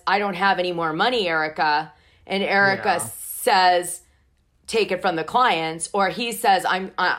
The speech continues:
Speaker 1: I'm taking it from the clients," and she doesn't tell someone, then that's a problem. That's a problem. Because then she was aware that her husband was breaking the law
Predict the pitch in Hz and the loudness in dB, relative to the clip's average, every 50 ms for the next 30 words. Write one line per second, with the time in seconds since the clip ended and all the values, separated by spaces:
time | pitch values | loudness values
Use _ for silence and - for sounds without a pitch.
0 | - 185 190 185 190 - - - - 226 226 214 226 220 196 190 - - 185 170 | 0 -2 -2 -4 -10 -14 -16 -4 2 2 2 2 0 -4 -2 -4 -2 -2 -2 -2
1 | 156 151 156 - - 240 269 285 262 196 160 156 143 127 - - - - - 208 | -2 -4 -6 0 2 2 4 4 2 0 0 -4 -6 -8 -8 -8 -8 -8 -6 -8
2 | 196 196 - - 254 247 247 240 233 226 220 220 180 - - - - 240 269 302 | -6 -6 -6 -4 -2 0 2 2 2 2 0 -4 -6 -6 -8 -6 -2 0 0 0
3 | 320 311 - - 151 151 156 139 - - 139 180 220 226 208 - _ _ - _ | 0 -4 -4 -6 -6 -6 -6 -10 -10 -10 -10 -12 -12 -14 -16 -20 _ _ -20 _
4 | _ _ _ _ _ _ _ _ _ _ _ _ _ - _ _ _ - - _ | _ _ _ _ _ _ _ _ _ _ _ _ _ -20 _ _ _ -20 -20 _
5 | _ _ _ 240 226 214 220 220 226 226 196 - _ _ _ _ _ _ _ _ | _ _ _ 0 2 2 0 -2 -4 -6 -12 -16 _ _ _ _ _ _ _ _
6 | _ _ _ 196 185 185 185 196 190 - 185 147 120 107 85 85 76 69 - _ | _ _ _ 0 0 0 0 -4 -6 -2 0 2 2 0 -2 -6 -14 -16 -20 _
7 | _ _ _ _ _ _ _ _ _ _ _ _ _ _ _ 202 190 190 190 185 | _ _ _ _ _ _ _ _ _ _ _ _ _ _ _ 2 2 2 2 0
8 | - 185 185 - 175 139 127 110 117 - - - - _ _ _ _ _ _ _ | -6 -10 -4 0 0 0 0 0 -4 -14 -16 -20 -20 _ _ _ _ _ _ _
9 | _ _ _ _ _ _ _ _ _ _ _ _ _ _ 196 190 220 226 202 160 | _ _ _ _ _ _ _ _ _ _ _ _ _ _ -4 0 0 0 0 0
10 | 175 220 214 214 220 - - 254 214 196 185 190 190 170 196 190 185 180 180 175 | -2 -2 -2 -2 -4 -6 -6 -4 -2 -2 -2 -2 -2 0 2 4 4 4 2 2
11 | 160 160 156 156 170 175 180 170 160 - - 165 156 156 147 147 151 156 - _ | 2 2 2 2 2 2 0 0 -2 -4 -6 -6 -4 -4 -8 -8 -10 -16 -16 _
12 | 185 196 180 147 - - 180 165 165 165 165 151 147 143 160 170 147 123 85 80 | -8 -8 -8 -8 -4 -2 -2 -2 0 -2 -6 -6 -6 -4 0 0 2 2 0 -2
13 | - 165 | -6 -10